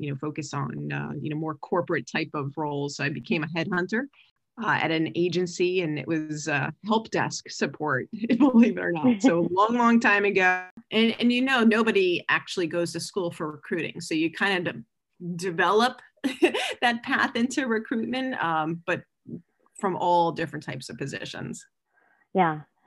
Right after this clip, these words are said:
Speaker 2: So talk to me a little bit about maybe a, a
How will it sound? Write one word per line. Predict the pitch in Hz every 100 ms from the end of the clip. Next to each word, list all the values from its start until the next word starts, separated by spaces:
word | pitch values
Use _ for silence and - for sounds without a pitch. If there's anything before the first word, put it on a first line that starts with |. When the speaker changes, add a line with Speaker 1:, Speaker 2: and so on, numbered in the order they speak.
| - - - _ -
Speaker 2:
So | 302 262 - _ -
talk | -
to | 392 523 523
me | 494
a | 302
little | 262 262
bit | 202 180 -
about | 165 180 170 160 - -
maybe | 202 202 202
a, | 185
a | 175 -